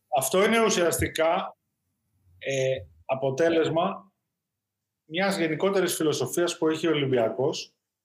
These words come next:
να μην διαβάζει τον αντίπαλο. Ε, το οποίο το, το έχουμε γράψει, το έχουμε καταθέσει. Είναι ξεκάθαρη φιλοσοφία του Ολυμπιακού. Όχι να μην διαβάζει, να μην κάνει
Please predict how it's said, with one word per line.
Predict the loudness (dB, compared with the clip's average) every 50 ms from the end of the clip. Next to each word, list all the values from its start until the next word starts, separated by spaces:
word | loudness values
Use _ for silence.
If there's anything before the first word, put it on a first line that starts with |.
| _ _ _ _ _ _ _ _ _
να | -4 -2 0
μην | 2 2 2 4
διαβάζει | 4 4 4 6 6 4 4 4
τον | 4 4 2
αντίπαλο. | 4 2 2 0 2 0 -2 -4 -8 -16 _ _ _ _ _ _ _ _ _ _ _ _ _ _ _ _ _ _ _ _ _
Ε, | -2 -2 0 0 0 0 0
το | 0 0
οποίο | 0 2 2 4
το, | 4 4 4 4 2 0 -4 -4
το | 0 2 2
έχουμε | 2 2 0 0 0 0 2 2 4 4 2 2 2 2 2 2 2 0 0
γράψει, | 0 0 0 0 -2 -4 -8 -12 _ _ _ _
το | _ -2
έχουμε | -2 0 -2 -2
καταθέσει. | 0 0 0 -2 0 0 -2 -2 0 0 0 0 0 -2 -4 -12 -18 _ _ _ _ _ _ -20 -20 -20 _ _ _
Είναι | -4 0 0 2 2 2 2 0 -2 -6 -12 -16 _ _ _ _ _
ξεκάθαρη | -4 -2 -2 0 0 0 0 2 2 0 0 0 0
φιλοσοφία | 0 0 -2 -2 0 -2 -2 0 0 0 2
του | 2 0
Ολυμπιακού. | 0 2 0 0 -2 -2 -4 -2 -2 -2 -2 0 0
Όχι | 0 0 0 0 0
να | 2 2 2 2
μην | 2 2 2
διαβάζει, | 2 2 4 4 4 4 2
να | 2 0
μην | 2
κάνει | 0 0 0